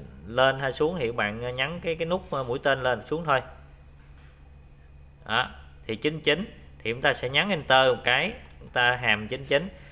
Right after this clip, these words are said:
thì nó sẽ ra là chín chín không một. Thì mình sẽ chỉnh lên là chín chín không năm. Chín chín không năm ở đây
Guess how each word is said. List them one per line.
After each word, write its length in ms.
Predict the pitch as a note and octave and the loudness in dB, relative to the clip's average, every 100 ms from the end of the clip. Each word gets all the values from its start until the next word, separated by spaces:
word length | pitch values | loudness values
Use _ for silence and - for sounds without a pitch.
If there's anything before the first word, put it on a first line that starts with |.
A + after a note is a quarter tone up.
| - - | -20 -4
thì 120 | A#2+ | -2
nó 120 | B2 | -2
sẽ 240 | C#3 A#2+ C3+ | 0 2 2
ra 260 | C#3 C3 | 4 4
là 440 | B2+ A#2+ A2 G#2+ A2 - - | 4 6 6 4 0 -12 -6
chín 120 | D3 | -4
chín 160 | D#3+ F3+ | -2 0
không 140 | D3+ | 2
một. 240 | A#2+ A2+ A2+ - - - - - - | 6 6 4 -4 -20 -20 -20 -16 -4
Thì 120 | B2 | 0
mình 240 | C3 B2+ | 0 0
sẽ 140 | - C#3 | 0 2
chỉnh 400 | - A#2+ E3+ F#3 | 2 2 2 4
lên 340 | D3 C#3+ C3+ | 4 4 4
là 320 | B2 A2+ A2 | 4 6 4
chín 280 | G#2 D3+ F#3+ | 2 -2 -2
chín 220 | F3+ F3+ | -4 -4
không 260 | F#3+ D#3+ C#3+ | 0 0 2
năm. 200 | D3 C#3 - - - - - - - - - - - - | 0 0 -8 -20 -20 -20 -20 -20 -20 -20 -20 -20 -12 -8
Chín 160 | F3+ | -4
chín 180 | F#3+ G3 | -2 -2
không 240 | G3 D#3 | 0 0
năm 240 | C#3+ C#3 C#3 | 2 2 2
ở 80 | D3+ | 2
đây 260 | D3+ C#3+ | 4 2